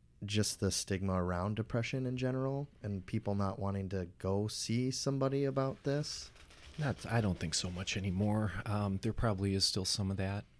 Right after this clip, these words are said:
Speaker 2: but it, to me, it seems, you know, with social media and, and how much more communication there is in twenty eighteen than there was even ten or twenty years ago, um, that more people are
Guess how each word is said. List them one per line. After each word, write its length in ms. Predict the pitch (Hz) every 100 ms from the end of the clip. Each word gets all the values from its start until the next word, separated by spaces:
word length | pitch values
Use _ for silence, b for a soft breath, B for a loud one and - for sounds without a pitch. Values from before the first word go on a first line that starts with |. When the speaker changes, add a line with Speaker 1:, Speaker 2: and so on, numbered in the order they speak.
| 95
Speaker 2:
but 260 | 98 95 90 -
it, 260 | 78 82 -
to 100 | -
me, 220 | 98 95
it 100 | 90
seems, 520 | - 90 87 85 - - - B B B B -
you 120 | 85
know, 120 | 76
with 160 | 76 85
social 340 | - 85 -
media 400 | 82 85 85 85 80
and, 240 | 80 78
and 360 | 87 78 78 76 - - -
how 160 | - 95
much 240 | 85 -
more 400 | 90 92 95 85
communication 760 | - 87 85 82 - 80 - 78
there 140 | 80
is 180 | 78 76
in 80 | 82
twenty 340 | - 80 78
eighteen 400 | 78 - 85 80
than 100 | 80
there 120 | 76
was 220 | 78 80 85
even 360 | 78 76 73 -
ten 240 | - 80 76
or 140 | 76 - -
twenty 260 | - 80 78
years 180 | 80 85
ago, 240 | 82 78 B B B B B B -
um, 460 | 80 78 78 78 - -
that 340 | 90 90 78 -
more 300 | 92 85 82
people 720 | - 85 - 80 80 80 -
are 320 | 90 85 82